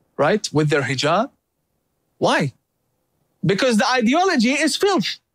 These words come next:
to begin with. When you import that, or you allow it in, or you amplify it, or you glorify it in any way, you make your bed, sleep in it. So that is also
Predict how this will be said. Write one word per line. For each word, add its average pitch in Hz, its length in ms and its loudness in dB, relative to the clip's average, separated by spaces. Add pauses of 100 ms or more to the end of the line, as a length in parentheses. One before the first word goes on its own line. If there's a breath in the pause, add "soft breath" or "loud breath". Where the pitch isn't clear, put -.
(720)
to 285 100 0
begin 311 340 2
with. - 300 -2 (1500)
When 180 240 0
you 220 140 2
import 311 500 0 (180)
that, 180 400 -4 (600)
or 185 100 2
you 208 180 2
allow 240 340 0
it - 200 -4
in, 185 320 0
or 226 160 0
you 240 160 2
amplify 240 560 0
it, 131 240 -4
or 214 140 0
you 226 140 2
glorify 220 560 0
it 180 140 -2
in 208 120 0
any 320 240 0
way, 214 360 0 (1000)
you 139 160 2
make 220 260 0
your 185 160 2
bed, 226 320 -2 (140)
sleep 131 340 -2
in 104 120 -10
it. - 300 -8 (420)
So - 200 -2
that 156 140 2
is 151 120 0
also 202 560 0